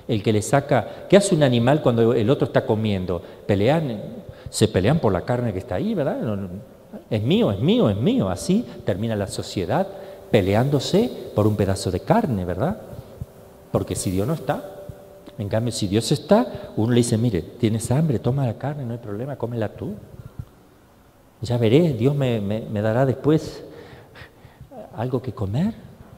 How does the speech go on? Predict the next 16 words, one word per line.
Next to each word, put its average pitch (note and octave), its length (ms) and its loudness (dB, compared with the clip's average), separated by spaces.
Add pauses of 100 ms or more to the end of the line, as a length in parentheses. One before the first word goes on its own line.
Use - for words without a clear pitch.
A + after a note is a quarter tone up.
(680)
Cambia, G2+ 420 0 (400)
¿verdad? G#2+ 240 -8 (180)
Entonces, B2 380 0
una E3+ 220 4
sociedad C#3 440 -2
no D3 120 -6
puede D3 240 0
sostenerse C3+ 720 -4
si G#2+ 180 -6
no C3+ 120 -4
se - 180 -6
cree C#3+ 360 -4
en G#2+ 100 -4
un G#2 100 -6
ser C3+ 220 -2
superior B2 600 -2